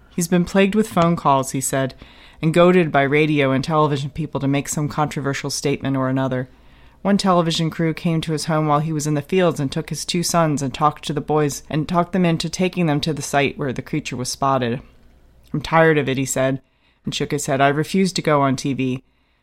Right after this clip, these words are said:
The radio called and I said I wouldn't go on the radio, and they said okay, and then they taped the telephone call. One television station told me everybody wants to be on T V, and I told them I didn't." Tired of the whole business, too, is Donna Riegler, a legal secretary, the wife of a Union County game protector.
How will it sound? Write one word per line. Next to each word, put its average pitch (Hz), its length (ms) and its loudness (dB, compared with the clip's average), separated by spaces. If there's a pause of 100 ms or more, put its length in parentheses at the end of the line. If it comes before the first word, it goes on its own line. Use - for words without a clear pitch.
(140)
The 156 80 -6
radio 190 320 4
called 165 360 6
and 147 120 2
I 143 60 4
said 151 180 -2
I 147 100 6
wouldn't 160 260 2
go 151 140 2
on 147 120 2
the 135 80 0
radio, 135 520 0
and 143 140 0
they 143 80 2
said 143 220 -2
okay, 143 480 0
and 139 160 -2
then 139 100 0
they 131 100 0
taped 131 260 -4
the - 80 -8
telephone 123 520 -4
call. 123 360 -4 (560)
One 196 160 6
television 180 640 4
station 170 420 2
told 170 200 2
me 165 160 0
everybody 180 400 4
wants 170 280 2
to 160 80 -8
be 156 140 0
on 143 140 2
T 151 220 -2
V, 139 200 0
and 127 80 0
I 127 100 0
told 135 280 -4
them 135 100 -4
I 123 100 -2
didn't." 120 340 -6 (720)
Tired 214 300 6
of 170 100 2
the 165 60 0
whole 170 180 4
business, 151 420 0
too, 151 320 0
is 135 120 -2
Donna 143 320 0
Riegler, 143 480 0 (180)
a 151 80 -2
legal 156 260 2
secretary, 135 720 -2
the 139 100 -4
wife 143 280 0
of 135 100 -6
a 139 80 0
Union 135 320 0
County 139 260 -2
game 160 280 0
protector. - 560 -8